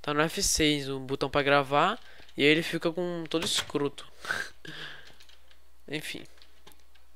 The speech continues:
Anyway. Vou pegar as carnezinhas aqui.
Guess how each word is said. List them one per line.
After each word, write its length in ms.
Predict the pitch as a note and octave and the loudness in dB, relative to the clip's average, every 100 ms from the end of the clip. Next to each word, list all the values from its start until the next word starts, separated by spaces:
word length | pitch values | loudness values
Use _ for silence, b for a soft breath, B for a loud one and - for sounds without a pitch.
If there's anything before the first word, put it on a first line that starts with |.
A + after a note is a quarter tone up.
| - | 8
Anyway. 320 | F#3 E3 C3 - - - - - - - - - - - - - - | 10 10 6 2 -8 -12 -14 -14 -14 -14 -14 -14 -14 -14 -14 -14 -14
Vou 100 | - | -6
pegar 200 | C#3+ C#3 | -2 0
as 160 | C3+ - | 2 2
carnezinhas 500 | C#3 C3+ C3 C3+ C3+ | 2 2 -2 -4 -4
aqui. 380 | - F3+ G3 | 0 4 4